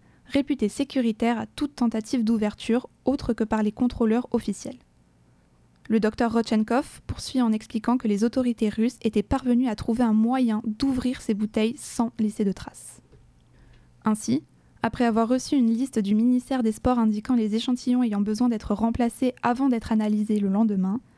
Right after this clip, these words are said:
le docteur Rodchenkov et son équipe s'activaient au milieu de la nuit à exfiltrer en toute discrétion les bouteilles identifiées par un petit trou dans un mur masqué durant la journée.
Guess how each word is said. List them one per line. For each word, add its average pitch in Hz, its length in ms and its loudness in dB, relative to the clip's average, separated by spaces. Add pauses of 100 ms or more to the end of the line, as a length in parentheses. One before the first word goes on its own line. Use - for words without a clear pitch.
(360)
le 226 100 4
docteur 254 300 0
Rodchenkov 240 520 0
et 220 60 -2
son 208 160 0
équipe 240 320 -2
s'activaient 247 720 -2
au 214 80 2
milieu 233 320 2
de 220 100 2
la 208 140 0
nuit 202 260 2 (280)
à - 220 -2
exfiltrer 269 720 -2
en 214 120 2
toute - 320 -4
discrétion 254 540 -2
les 214 140 2
bouteilles 262 400 0
identifiées 247 560 -2
par 208 160 -6
un 208 80 -2 (100)
petit 302 320 -4
trou - 260 -4
dans 220 200 0
un 208 60 2
mur 240 320 2
masqué 233 400 -2
durant 226 260 0
la 208 100 -2
journée. 190 320 -6